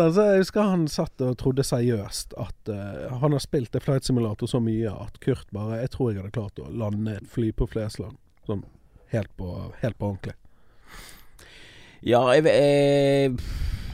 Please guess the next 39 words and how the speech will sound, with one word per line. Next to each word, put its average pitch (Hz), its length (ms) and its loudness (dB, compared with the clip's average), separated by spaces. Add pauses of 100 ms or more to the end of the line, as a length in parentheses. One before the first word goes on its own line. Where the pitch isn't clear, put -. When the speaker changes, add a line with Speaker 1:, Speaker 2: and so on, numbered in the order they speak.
(340)
Speaker 2:
jeg 123 100 2
vet 156 220 8
jo, 113 80 6
det 135 80 8
var 156 160 10
jo 110 100 8
ganske 127 260 4
heftige, 139 580 2 (380)
til 147 200 4
og 117 60 2
med 110 180 2
når 101 140 2
de - 60 -2
bare 101 220 2
var 98 280 2
på 82 100 -4
et - 80 -8
par 92 180 0
megabyte 78 480 -4
i - 60 -4
de - 40 -6
spillene, 57 440 -10
så - 160 -2
var 170 220 8
det 113 100 2
Speaker 1:
Mm. - 80 -4
Speaker 2:
ganske 123 320 -2
heftig 80 1160 -4
realistisk 80 640 -8
og - 40 -10
sånn. - 180 -12 (400)
Jeg 107 100 6
husker 151 140 6
min 143 180 2
onkel 135 560 6
satt 117 200 4
sånn 120 160 6
og 98 80 2
fløy. 82 540 4